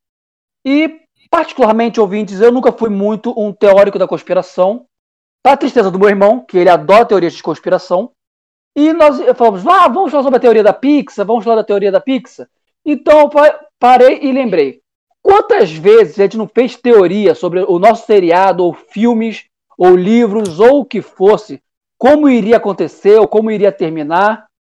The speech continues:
Quantas vezes a gente, a gente acertou? Quantas vezes nós fomos decepcionados? Eu estou olhando pra você, Game of Thrones. E assim por diante. Então, o tema de hoje é esse. Vamos falar sobre teorias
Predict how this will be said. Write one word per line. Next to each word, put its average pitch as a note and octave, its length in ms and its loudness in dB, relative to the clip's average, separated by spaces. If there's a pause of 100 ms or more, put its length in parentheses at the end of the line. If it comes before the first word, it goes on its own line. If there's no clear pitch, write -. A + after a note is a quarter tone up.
(420)
Quantas C#4+ 280 -2
vezes A3 180 -2
a A3 40 -6
gente, A3 200 -8
a E3+ 100 0
gente F3 140 -6
acertou? A#3 680 0
Quantas A3+ 340 -6
vezes G3 300 -6
nós G3 140 -8
fomos F#3+ 240 -10
decepcionados? F#3+ 840 -4
Eu G#3 60 0
estou G3+ 180 -2
olhando G3+ 180 0
pra G3+ 120 -2
você, G#3 300 0
Game A#3 180 0
of A#3 140 -4
Thrones. A3+ 440 0 (800)
E C#4 480 -2 (440)
assim B3 300 0
por C#4 180 -2
diante. G#3 340 -2
Então, D4+ 420 2
o D4+ 120 -2
tema D4 360 2
de G3+ 120 -6
hoje C4+ 400 2
é C#4 180 4
esse. D3+ 280 -6
Vamos G#3+ 260 -6
falar A#3 160 -2
sobre G#3 180 -8
teorias C4 680 0